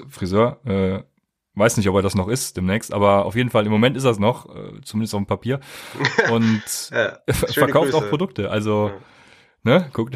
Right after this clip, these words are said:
Speaker 1: guckt da vorbei. Das nutze ich natürlich auch sehr gerne. So, kurz die Familie noch, äh, die, das, das Erbe quasi gerettet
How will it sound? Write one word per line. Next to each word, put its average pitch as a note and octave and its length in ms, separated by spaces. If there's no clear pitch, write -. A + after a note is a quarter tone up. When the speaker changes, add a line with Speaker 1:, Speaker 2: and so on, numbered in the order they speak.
Speaker 1:
guckt - 220
da D3 80
vorbei. C#3 340
Das G2 160
nutze B2+ 160
ich - 60
natürlich D#3 220
auch D3+ 100
sehr G2+ 120
gerne. F2+ 240
So, G2+ 200
kurz D#3 240
die C3+ 80
Familie C#3 360
noch, D#3+ 240
äh, B2+ 180
die, A#2 180
das, A2+ 260
das A#2 180
Erbe E3 300
quasi C#3+ 300
gerettet C3 500